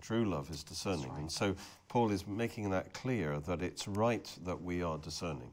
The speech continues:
Speaker 1: you know, 'cause then you get accused, "Oh, you're judging me."
Speaker 2: That's right.
Speaker 1: You know, "Why are you telling me off for committing adultery? You're judging
Speaker 2: Yeah,
Speaker 1: me."
Speaker 2: that's right.
Speaker 1: You know, no. But true love is discerning. It is
Speaker 2: Yeah.
Speaker 1: saying,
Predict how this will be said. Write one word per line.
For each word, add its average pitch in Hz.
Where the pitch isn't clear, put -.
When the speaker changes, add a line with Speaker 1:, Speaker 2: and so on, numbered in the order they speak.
Speaker 1:
you 90
know, 78
'cause 78
then 92
you 90
get 87
accused, 85
"Oh, 85
you're 82
judging 76
me." 67
Speaker 2:
That's -
right. 92
Speaker 1:
You 87
know, 73
"Why 107
are 87
you 85
telling 85
me 82
off 78
for 82
committing 82
adultery? 78
You're 90
judging 98
Speaker 2:
Yeah, 64
Speaker 1:
me." 55
Speaker 2:
that's -
right. 92
Speaker 1:
You 101
know, 92
no. 101
But 90
true 143
love 95
is 120
discerning. 98
It 98
is 107
Speaker 2:
Yeah. 95
Speaker 1:
saying, 85